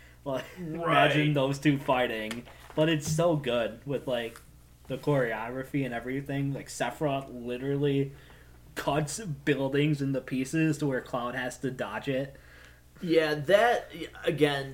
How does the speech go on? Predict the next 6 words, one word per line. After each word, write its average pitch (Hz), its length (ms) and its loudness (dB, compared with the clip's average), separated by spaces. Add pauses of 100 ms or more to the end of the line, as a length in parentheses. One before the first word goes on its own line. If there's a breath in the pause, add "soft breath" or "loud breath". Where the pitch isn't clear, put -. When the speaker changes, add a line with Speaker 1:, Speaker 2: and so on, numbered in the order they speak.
(100)
Speaker 2:
that 190 340 2
fight, 139 640 -2 (480)
eh, - 260 -6 (140)
although 165 800 6
it 160 340 0
is 143 840 -2